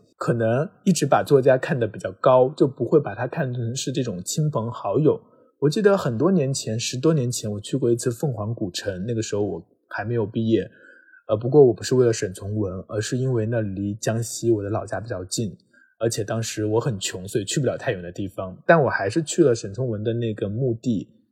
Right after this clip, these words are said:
那里有一块很大的石头，有人在石头面前放了鲜花，我看了一下，然后就走了。我也没有太多的那种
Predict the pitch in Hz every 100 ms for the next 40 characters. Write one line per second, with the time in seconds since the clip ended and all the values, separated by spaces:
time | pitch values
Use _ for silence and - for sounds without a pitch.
0 | - 147 113 95 - 107 98 104 98 98
1 | 87 - 95 90 95 87 - _ 117 104
2 | 107 120 104 107 107 110 101 95 95 101
3 | 92 - 98 101 - 95 90 _ _ _
4 | - 104 - 151 110 101 120 104 95 107
5 | 107 95 - 101 85 76 - _ _ _
6 | _ 110 113 104 95 101 98 92 - 117
7 | 107 113 110 101 104 101 98 90